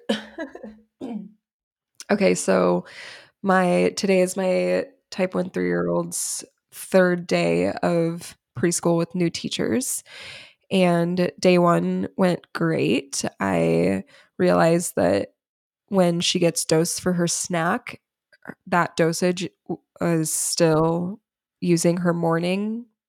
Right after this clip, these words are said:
carb ratio, which is, like, way more insulin than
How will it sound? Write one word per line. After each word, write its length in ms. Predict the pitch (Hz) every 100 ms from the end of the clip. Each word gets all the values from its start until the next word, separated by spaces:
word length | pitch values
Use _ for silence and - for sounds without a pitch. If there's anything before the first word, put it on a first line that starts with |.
| _ _
carb 200 | - 220
ratio, 640 | 226 233 - 262 269 294 - -
which 200 | 175 175
is, 180 | 165
like, 300 | 165 151 - _ _ _ - - _ _ _ -
way 180 | 175 160
more 200 | 165 156
insulin 680 | - 165 175 170 175 185 180
than 520 | - 170 151 156 180